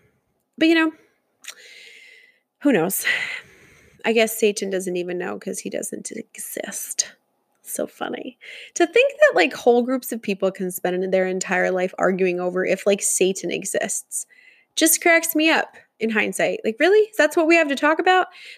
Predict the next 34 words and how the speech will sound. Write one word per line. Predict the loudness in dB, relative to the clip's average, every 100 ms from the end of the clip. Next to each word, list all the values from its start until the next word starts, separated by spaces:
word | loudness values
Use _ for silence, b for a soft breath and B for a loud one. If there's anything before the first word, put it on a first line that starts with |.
| 2
There | 4
are | 4
starving | 4 4 2 -2
people, | -2 0 4 4
there | 6 6
are | 6
dying | 4 2 0 -2
people, | -6 -2 -2 0
there | 2 2
are | 0
wars, | 2 0 2 0 0
there | 0 -2
are | -2
people | -4 -2
down | -2 -2
the | -6
street | -4 -4 -2
that | -2
need | -2 0
help, | 0 0 B B B 2
but | 6
we're | 6 6
gonna | 4
spend | 2 2 2
our | 4
time | 2 2
deciding | 2 2 2 2 2
if | 2
there's | 2 2
a | 0
Satan. | 0 -2 -2 -8 -8
<laughs> | B B -10 _ _ B B _ _ -16 B 2
Okay. | 6 8 8 6 6 2 -6 B B -20 B -10
Uh, | -8 -8